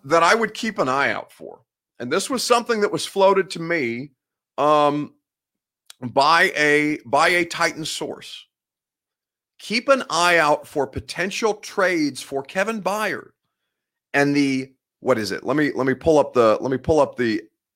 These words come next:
uh, let me pull up the figures exactly so I'm not just pulling a number out of my ass, um, because I did look this up in our pre-show meeting with producer Reed, and now I have since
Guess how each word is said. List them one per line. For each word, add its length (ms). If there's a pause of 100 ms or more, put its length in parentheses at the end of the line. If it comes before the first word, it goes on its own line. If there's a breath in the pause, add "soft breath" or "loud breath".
uh, 420
let 120
me 40
pull 200
up 100
the 80
figures 440
exactly 560
so 220
I'm 160
not 300
just 380
pulling 280
a 40
number 320
out 100
of 80
my 140
ass, 480 (460)
um, 340
because 320
I 80
did 300
look 200
this 200
up 180
in 80
our 100
pre-show 440
meeting 360
with 220 (420)
producer 460
Reed, 300
and 180
now 300
I 140
have 160
since 580